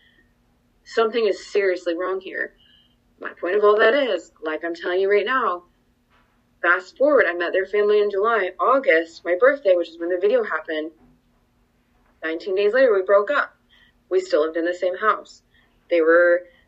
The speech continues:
trying to use triangulation against, you know, me, my son's dad, which I, let me see. Yes, I do have that episode. That episode actually is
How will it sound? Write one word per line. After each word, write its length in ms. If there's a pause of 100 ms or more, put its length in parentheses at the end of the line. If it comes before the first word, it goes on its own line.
(540)
trying 400
to 140
use 160
triangulation 680
against, 480
you 120
know, 160
me, 380 (100)
my 160
son's 380
dad, 380
which 280
I, 580 (1160)
let 100
me 80
see. 360
Yes, 420
I 200
do 320
have 260
that 220
episode. 380
That 120
episode 300
actually 400
is 420